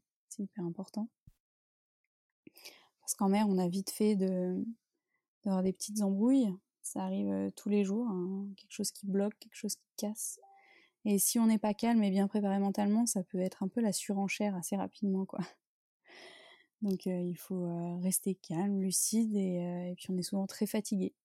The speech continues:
Donc, il faut être capable de se concentrer, euh, même lorsque tout va mal et qu'on, et qu'on est fatigué. Donc ça, euh, je, pour ça, je pense que yoga et méditation, c'est, c'est pas mal. Ça augmente, euh,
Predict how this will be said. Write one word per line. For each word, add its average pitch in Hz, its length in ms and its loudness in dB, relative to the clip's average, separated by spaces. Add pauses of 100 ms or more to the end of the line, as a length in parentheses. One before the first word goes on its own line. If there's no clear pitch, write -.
(100)
Donc, 190 240 -4
il - 40 -18
faut - 120 -6
être 185 100 -6
capable 196 360 -2
de 190 80 -4
se - 80 -10
concentrer, 196 680 -2
euh, 190 80 -2 (1120)
même 208 240 6
lorsque 202 320 2
tout - 140 -4
va 202 100 4
mal 196 260 4
et 202 60 2
qu'on, 180 520 0
et 180 80 -2
qu'on - 120 -4
est 175 80 -2
fatigué. - 380 -8 (1040)
Donc 185 160 -6
ça, - 200 -8
euh, 185 340 -8 (100)
je, - 180 -16
pour - 120 -14
ça, 214 160 -2
je - 100 -8
pense 214 180 -4
que - 120 -6
yoga 196 360 2
et 208 60 2
méditation, 190 560 -4
c'est, 226 200 -10 (120)
c'est - 160 -20
pas 185 100 -6
mal. 185 240 -4
Ça 202 180 2
augmente, 196 380 0
euh, 185 160 -4